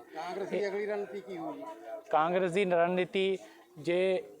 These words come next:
Speaker 2: ਇਸੇ ਤਰ੍ਹਾਂ ਹੀ ਚੱਲਦਾ ਰਿਹਾ, ਅੱਜ ਇਸੇ ਕਰਕੇ ਹੀ ਧਰਨਾ ਲਾਇਆ ਜਾ ਰਿਹਾ ਤਾਂ ਕਿ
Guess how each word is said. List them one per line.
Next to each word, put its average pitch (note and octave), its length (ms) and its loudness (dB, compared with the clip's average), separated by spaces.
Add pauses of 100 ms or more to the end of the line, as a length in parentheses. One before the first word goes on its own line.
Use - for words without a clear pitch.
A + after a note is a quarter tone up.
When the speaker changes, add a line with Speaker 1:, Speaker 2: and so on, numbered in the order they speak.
Speaker 2:
ਇਸੇ E3+ 320 2
ਤਰ੍ਹਾਂ F#3 220 4
ਹੀ F3 140 2
ਚੱਲਦਾ E3 380 4
ਰਿਹਾ, E3 300 4
ਅੱਜ E3 120 0
ਇਸੇ F#3 280 4
ਕਰਕੇ F#3 340 2
ਹੀ F#3 120 0
ਧਰਨਾ E3 340 2
ਲਾਇਆ D3 280 4
ਜਾ D3+ 220 4
ਰਿਹਾ E3 140 4
ਤਾਂ D#3 300 0
ਕਿ E3 360 -2